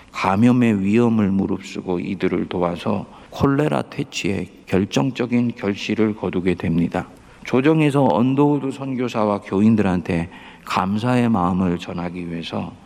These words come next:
상당한 액수의 사례금을 지불하게 돼요. 그런데 누가 시키지도 않았는데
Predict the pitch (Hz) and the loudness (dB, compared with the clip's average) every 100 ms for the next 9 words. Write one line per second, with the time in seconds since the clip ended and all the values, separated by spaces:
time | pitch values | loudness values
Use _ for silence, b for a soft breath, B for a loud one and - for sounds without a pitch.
0 | B B - - 135 139 139 131 120 98 | B B -4 -2 0 0 0 2 2 0
1 | - - 95 98 B B B B B - | 0 0 2 0 B B B B B -6
2 | - 113 117 120 123 101 85 - - - | -4 -2 -2 -2 -2 -2 -4 -10 -8 -2
3 | 95 101 87 80 87 - 80 - 120 - | 2 2 2 0 -4 -6 -6 -4 -6 -10
4 | - - - 151 165 156 131 117 139 151 | -20 -20 0 2 4 4 2 2 0 -2
5 | - - 180 156 127 101 101 110 104 95 | -4 -4 -4 -2 0 0 0 -2 -2 -2
6 | 90 85 | -4 -6